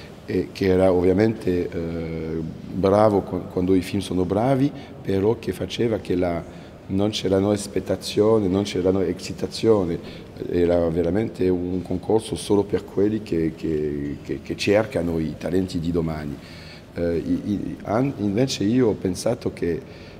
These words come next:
eh, è sempre più interessante di fare un pasticcio tra delle cose che tu aspetta, dunque di nomi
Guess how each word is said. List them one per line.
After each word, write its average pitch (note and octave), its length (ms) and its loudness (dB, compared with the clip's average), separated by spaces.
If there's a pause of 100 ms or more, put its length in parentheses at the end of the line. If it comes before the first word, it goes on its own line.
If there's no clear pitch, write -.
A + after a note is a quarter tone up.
(180)
eh, E2 320 -4
è E2 100 -2
sempre A2 400 0
più G#2 180 0
interessante G2 800 2
di F2 120 -2
fare G2+ 240 0
un F#2+ 140 2
pasticcio G2+ 800 -2
tra F#2 360 2
delle E2+ 240 0
cose F#2+ 300 0
che E2 240 -4
tu F2+ 180 -2
aspetta, A2+ 640 2
dunque F2+ 380 -2
di E2 140 0
nomi F2+ 360 4